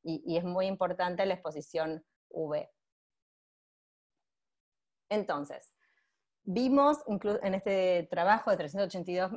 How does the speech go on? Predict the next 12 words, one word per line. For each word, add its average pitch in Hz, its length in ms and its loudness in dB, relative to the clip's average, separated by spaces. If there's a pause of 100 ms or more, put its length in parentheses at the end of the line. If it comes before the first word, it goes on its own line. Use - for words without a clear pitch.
(120)
eh, 165 380 -10
casos 175 260 -8
de 175 120 -6
melanoma, 247 720 -2
que, 151 320 -6
que, 151 160 -10
que 156 100 -14
lo 147 260 -8 (200)
mostré 151 400 -10
incluso - 360 -10
con 160 120 -8
estos, 175 240 -8